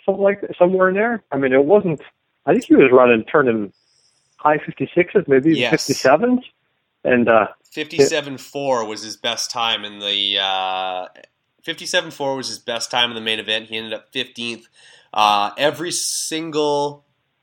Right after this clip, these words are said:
Speaker 2: there was only one person in, on the track that posted a slower
Speaker 1: <laughs>
Speaker 2: lap time than him, uh,
Speaker 1: Yeah.
Speaker 2: in the main event.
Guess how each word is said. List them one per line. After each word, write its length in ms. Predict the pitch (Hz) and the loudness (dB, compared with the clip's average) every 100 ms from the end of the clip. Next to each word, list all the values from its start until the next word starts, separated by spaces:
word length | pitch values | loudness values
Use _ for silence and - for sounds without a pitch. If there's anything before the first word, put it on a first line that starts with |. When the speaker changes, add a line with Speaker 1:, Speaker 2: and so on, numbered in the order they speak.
| _ _ _ _ _ _ _ _ _ | _ _ _ _ _ _ _ _ _
Speaker 2:
there 160 | 147 170 | 0 0
was 140 | 156 | 0
only 400 | 175 190 196 190 | -2 -2 -4 -6
one 400 | 156 135 156 175 | -4 -2 -2 -2
person 500 | - 156 151 160 147 | -6 -6 -6 -8 -10
in, 580 | 143 135 135 135 131 127 117 | -8 -6 -6 -6 -8 -10 -6
on 160 | 131 | -6
the 80 | 131 | -6
track 600 | - 117 117 165 - - _ _ _ - | -8 -6 -6 -6 -10 -18 _ _ _ -8
that 200 | 123 - | -8 -6
posted 680 | 127 131 - 127 123 113 - | -6 -6 -8 -8 -8 -8 -12
a 80 | 110 | -12
slower 640 | - - 240 127 135 127 | -10 -2 0 0 0 -2
Speaker 1:
<laughs> 60 | 113 | -2
Speaker 2:
lap 260 | 110 113 | -4 -6
time 240 | - 101 98 98 | -8 -10 -10 -12
than 160 | 98 95 | -12 -10
him, 400 | 95 90 87 _ _ _ _ _ | -10 -10 -16 _ _ _ _ _
uh, 80 | 110 | 2
Speaker 1:
Yeah. 580 | 113 175 95 95 95 110 | 4 6 4 0 -6 -10
Speaker 2:
in 80 | 113 | -14
the 60 | 107 | -10
main 200 | 104 98 | -10 -8
event. 360 | 92 87 - | -10 -14 -16